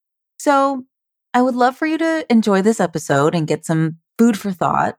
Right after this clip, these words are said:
on where good LinkedIn content ideas come from. And if you're wanting to go deeper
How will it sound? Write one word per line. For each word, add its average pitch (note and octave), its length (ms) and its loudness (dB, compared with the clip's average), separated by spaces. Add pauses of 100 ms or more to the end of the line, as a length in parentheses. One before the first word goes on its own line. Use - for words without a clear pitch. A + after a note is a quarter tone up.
(160)
on D#3+ 160 -2
where D#3 140 2
good C#3+ 400 -2
LinkedIn D3+ 420 0
content C#3+ 460 -2
ideas C#3+ 340 -2
come C3+ 240 -4
from. D#3 420 0 (720)
And F3+ 200 0
if - 120 -8
you're G3+ 120 0
wanting F3+ 300 2
to F3 60 -2
go E3+ 140 -2
deeper F3 640 -2